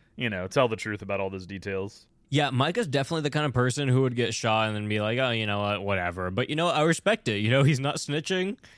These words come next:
Speaker 2: even though they're kind of, you know, pieces of shit. He's like,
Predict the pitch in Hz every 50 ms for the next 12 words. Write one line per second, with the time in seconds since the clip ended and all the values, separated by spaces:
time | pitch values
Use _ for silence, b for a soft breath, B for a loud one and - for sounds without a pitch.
0 | B _ 135 139 135 143 143 147 143 143 143 143 139 139 - - - - 120 127
1 | 131 123 117 - 143 139 139 131 123 120 120 110 - _ - _ _ _ _ -
2 | 123 117 123 120 113 110 110 _ - 131 131 123 117 113 107 - - 156 165 143
3 | 123 113 110 110 113 113 110 107 104